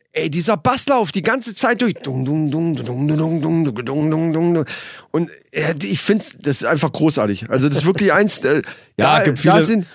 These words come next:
Speaker 2: viele wirklich großartige Titel. Ähm, Jam. Jam heißt die Nummer.
Speaker 1: Ah,
Speaker 2: Jam.
Speaker 1: ja, ja, ja, ja, ja, Jam.
Speaker 2: Jam.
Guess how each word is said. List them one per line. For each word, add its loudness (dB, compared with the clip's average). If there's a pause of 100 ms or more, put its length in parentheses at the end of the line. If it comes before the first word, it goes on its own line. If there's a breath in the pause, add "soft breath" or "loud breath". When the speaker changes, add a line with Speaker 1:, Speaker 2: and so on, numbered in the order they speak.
(220 loud breath)
Speaker 2:
viele 4
wirklich 2
großartige 2
Titel. 0 (400 loud breath)
Ähm, 2 (920)
Jam. 2 (560)
Jam 4
heißt 0
die -2
Nummer. -4 (840)
Speaker 1:
Ah, 2
Speaker 2:
Jam. 4
Speaker 1:
ja, 2
ja, -
ja, 2
ja, 2 (160)
ja, -2
Jam. -2 (840 soft breath)
Speaker 2:
Jam. 2